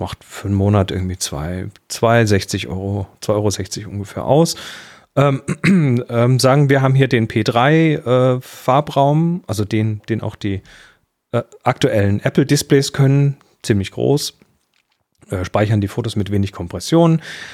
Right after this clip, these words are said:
Man kann sie sharen aus dem Ding raus. Ähm, du hast also eine Möglichkeit, <clears throat> so ein, so eine Webpage mit Bildern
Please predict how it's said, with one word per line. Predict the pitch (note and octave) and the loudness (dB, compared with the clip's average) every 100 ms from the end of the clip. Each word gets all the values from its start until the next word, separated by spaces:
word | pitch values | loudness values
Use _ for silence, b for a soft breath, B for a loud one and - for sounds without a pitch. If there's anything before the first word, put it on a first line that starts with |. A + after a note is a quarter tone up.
| B | B
Man | C#3+ | 0
kann | C#3+ D3 | 2 2
sie | C3+ | 4
sharen | B2 C3+ C3+ E3+ G#3 - _ _ _ _ _ | 4 4 4 4 2 -4 _ _ _ _ _
aus | B2+ | -2
dem | - D#3+ | 2 2
Ding | E3 | 4
raus. | E3+ F3+ A3 - - | 4 4 2 -2 -4
Ähm, | A2+ A2+ A2+ A2+ | 0 2 2 0
du | A2 | 0
hast | A#2 - | -2 -2
also | G#2 | 0
eine | A2 | 2
Möglichkeit, | A2 C3 D#3+ - C#3+ - B B B B - | 2 0 -2 2 0 0 B B B B -6
<clears throat> | - - C#4+ G#3 B2 G2+ - | -4 2 4 4 2 -2 -4
so | - | 2
ein, | A2 G#2 | 2 2
so | - | 0
eine | G2 F#2 | 0 2
Webpage | C3+ - - C#3 C3+ | 0 0 0 2 0
mit | C#3 C3 | -2 2
Bildern | B2+ C3+ C3+ C3+ | 2 4 2 0